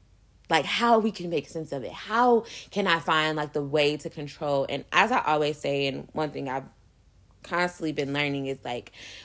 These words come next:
we are not in control of what we think we are in control of. We are only in control of ourselves. And once we master, um, ourselves and our mind, we're able to have a better experience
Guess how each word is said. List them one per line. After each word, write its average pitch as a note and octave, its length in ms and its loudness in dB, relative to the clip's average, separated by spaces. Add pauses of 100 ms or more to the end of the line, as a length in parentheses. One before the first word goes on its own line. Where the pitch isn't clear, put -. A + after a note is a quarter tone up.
(120)
we G3+ 440 -2 (300)
are E3+ 120 0
not D#3 300 -6
in D#3 100 -8
control C#3 380 -4
of C3 120 -4
what C3+ 120 -6
we B2+ 100 -8
think - 300 -14
we C#3 180 -6
are B2+ 80 -4
in B2+ 120 -8
control D3+ 500 -2
of. D3+ 380 2
We D#3+ 120 0
are D3+ 120 0
only D3 240 -6
in C#3+ 80 -8
control D3 320 -8
of C3+ 80 -8
ourselves. C#3+ 600 0
And D3 180 -8
once D3 240 -8
we D#3+ 80 -8
master, C#3+ 680 -6 (480)
um, D#3 300 4
ourselves D3 580 2
and D3 120 -6
our C3 120 -4
mind, F3+ 640 -2 (920)
we're E3+ 140 0
able D#3 240 4
to D#3 100 -6
have C#3+ 160 -2
a C#3 60 -4
better C#3+ 260 -2
experience B2 840 -8